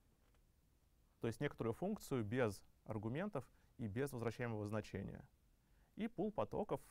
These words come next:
обязуется при вызове,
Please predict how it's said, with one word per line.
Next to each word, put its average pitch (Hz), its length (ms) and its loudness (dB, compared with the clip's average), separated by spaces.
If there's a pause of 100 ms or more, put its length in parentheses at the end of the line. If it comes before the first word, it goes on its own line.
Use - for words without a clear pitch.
обязуется 113 880 0 (1300)
при 127 120 2
вызове, 113 460 2